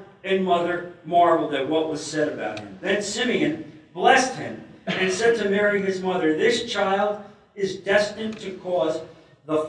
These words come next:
falling and rising of many in Israel, and be a sign that will be spoken against, so that the thoughts of many hearts will be revealed, and a sword will pierce your own soul too."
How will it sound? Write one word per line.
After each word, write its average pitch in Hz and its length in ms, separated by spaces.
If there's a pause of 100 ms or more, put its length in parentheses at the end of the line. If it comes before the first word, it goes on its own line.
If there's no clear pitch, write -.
falling 214 560
and 156 220
rising 190 600
of 139 260
many 170 420
in 156 220
Israel, - 540 (520)
and 190 180
be 208 120
a 196 60
sign 220 640
that 180 180
will 185 140
be 196 80
spoken 208 500
against, 202 440
so 185 180
that 190 360 (280)
the 165 140
thoughts 214 400
of 180 140
many 202 260
hearts 202 380
will 185 160
be 190 120
revealed, 190 720 (280)
and 196 180
a 196 100
sword 180 840 (340)
will 135 200
pierce - 640 (340)
your 123 280
own 123 160
soul 127 720 (240)
too." 143 400